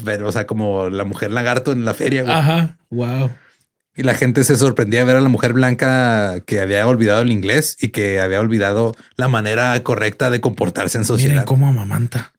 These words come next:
Speaker 1: Ujú. Ella no cooperaba, entonces siguió, pues, como que, pues, su familia, o sea,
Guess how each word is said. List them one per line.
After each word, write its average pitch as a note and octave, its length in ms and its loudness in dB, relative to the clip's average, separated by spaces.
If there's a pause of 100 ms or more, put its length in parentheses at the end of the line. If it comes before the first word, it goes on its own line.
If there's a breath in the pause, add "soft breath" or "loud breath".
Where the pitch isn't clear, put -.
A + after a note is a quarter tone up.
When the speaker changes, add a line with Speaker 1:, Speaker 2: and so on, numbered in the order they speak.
(140)
Speaker 1:
Ujú. G#2+ 340 -2 (580 soft breath)
Ella C#3 460 2
no C3 180 2
cooperaba, B2+ 720 0
entonces A#2+ 400 -2
siguió, A#2+ 880 2
pues, C3 180 0
como C3+ 200 0
que, B2 140 0
pues, A2+ 240 -8
su - 80 -12
familia, B2 1080 0
o G2+ 60 -6
sea, G2 180 -4